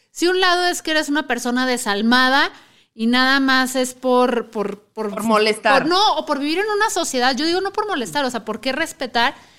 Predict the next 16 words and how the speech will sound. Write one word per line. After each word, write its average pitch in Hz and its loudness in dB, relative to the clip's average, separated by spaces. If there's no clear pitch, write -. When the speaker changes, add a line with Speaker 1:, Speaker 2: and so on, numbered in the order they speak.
Speaker 1:
Es 254 -6
porque, 349 -2
a 311 2
ver, 277 0
si 269 -4
yo 294 0
estoy 339 -2
teniendo 370 0
una 392 -2
interacción 262 0
contigo, 269 -2
algo 359 4
quiero 349 2
o 311 2
algo 285 4
necesito. 277 -2